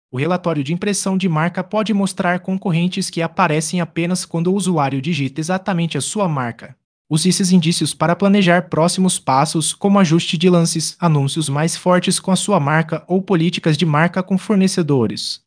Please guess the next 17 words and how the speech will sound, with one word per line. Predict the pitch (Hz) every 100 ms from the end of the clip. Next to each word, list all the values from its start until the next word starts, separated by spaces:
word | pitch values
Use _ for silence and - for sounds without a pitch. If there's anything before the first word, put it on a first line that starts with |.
| _ -
Checklist | 147 143 180 -
rápido | - 156 156 139
de | 151
identificação | 185 220 196 226 185 185 185
de | 175
brand | 151 156 165
bidding. | 175 143 196
Verifique | 202 220 202 170 -
anúncios | 139 139 151 156
de | 165
concorrentes | 185 214 208 180 180 214 214
ao | 208
buscar | 170 180 - 175 175
exatamente | 170 190 190 185 180
a | 170
sua | - 135
marca. | 120 113 110 104